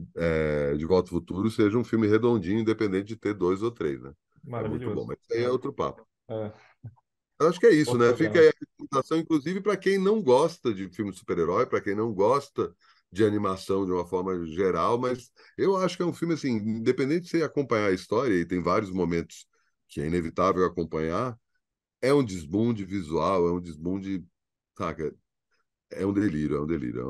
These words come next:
Speaker 1: uma
Speaker 2: Não, é, e, e
Speaker 1: Eu
Speaker 2: mu-,
Speaker 1: não
Speaker 2: muito,
Speaker 1: sei mais
Speaker 2: muito
Speaker 1: nada.
Speaker 2: maduro, assim, na forma que foi feito, sabe? Eu deu, deu pra ver que é um filme que, putz, que trabalho os caras tiveram pra fazer isso. Caralho, só isso é muito admirável, assim.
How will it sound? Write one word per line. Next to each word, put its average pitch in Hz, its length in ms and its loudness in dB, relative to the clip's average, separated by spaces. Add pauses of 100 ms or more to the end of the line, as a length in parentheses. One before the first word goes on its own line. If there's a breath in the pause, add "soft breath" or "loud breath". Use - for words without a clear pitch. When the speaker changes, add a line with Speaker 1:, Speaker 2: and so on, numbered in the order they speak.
(120)
Speaker 1:
uma - 320 -14
Speaker 2:
Não, 147 300 -2
é, 147 400 0
e, 143 420 -4
e - 20 -16
Speaker 1:
Eu 143 100 2
Speaker 2:
mu-, 147 120 2
Speaker 1:
não - 20 -2
Speaker 2:
muito, 175 200 -2
Speaker 1:
sei 185 100 -4
mais 156 60 -8
Speaker 2:
muito 175 220 -2
Speaker 1:
nada. - 0 -
Speaker 2:
maduro, 170 520 4
assim, 127 280 -6
na 117 140 -6
forma 123 220 -4
que 120 60 -18
foi 117 120 -4
feito, 143 500 -2
sabe? 120 360 -2
Eu 123 160 -4
deu, 127 240 -2
deu 123 100 -8
pra 147 100 -4
ver 143 160 -2
que - 40 -6
é 170 40 -2
um 131 60 -4
filme 151 280 -6
que, 160 140 -8
putz, 170 420 -6
que 175 100 -10
trabalho 135 580 0
os 117 100 -10
caras 123 180 -6
tiveram 120 320 -2
pra 131 140 -6
fazer 123 180 -6
isso. 113 160 -12
Caralho, 127 400 0
só 151 220 0
isso 156 180 0
é 147 60 2
muito 165 180 -4
admirável, 113 540 0
assim. 107 280 -8